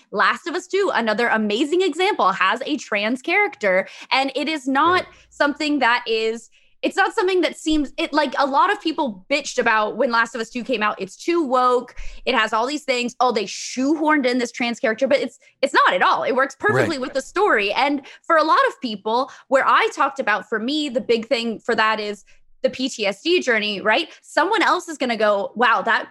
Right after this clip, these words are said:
Speaker 1: that trans character's journey is what hit me the hardest 'cause that spoke to me." Like,
Speaker 2: Yeah.
Speaker 1: those are stories people live.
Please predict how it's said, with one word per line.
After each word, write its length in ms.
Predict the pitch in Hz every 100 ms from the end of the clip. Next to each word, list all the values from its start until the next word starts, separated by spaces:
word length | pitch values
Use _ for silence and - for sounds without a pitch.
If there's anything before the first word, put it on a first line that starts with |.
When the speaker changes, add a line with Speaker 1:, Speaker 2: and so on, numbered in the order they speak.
| _
Speaker 1:
that 140 | 277 285
trans 280 | 311 269 262
character's 580 | 294 302 302 311 - _ _
journey 380 | - 294 320 330 -
is 160 | 247
what 180 | 214 220
hit 220 | 202 247
me 160 | 233 247
the 80 | 233
hardest 400 | 226 208 - -
'cause 100 | 214
that 220 | 233 233
spoke 300 | - 240 240
to 120 | - 196
me." 340 | 220 185 - - - -
Like, 200 | 262 233
Speaker 2:
Yeah. 120 | 101
Speaker 1:
those 300 | - 359 392
are 260 | - 277 339
stories 480 | - 285 330 294 -
people 440 | 269 269 220 170
live. 340 | 175 175 233